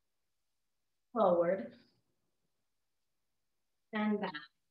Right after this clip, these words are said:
Good. Come forward.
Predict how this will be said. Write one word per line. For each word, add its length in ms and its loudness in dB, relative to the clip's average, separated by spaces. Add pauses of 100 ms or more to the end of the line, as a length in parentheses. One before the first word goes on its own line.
(1300)
Good. 240 2 (200)
Come 240 -8
forward. 420 2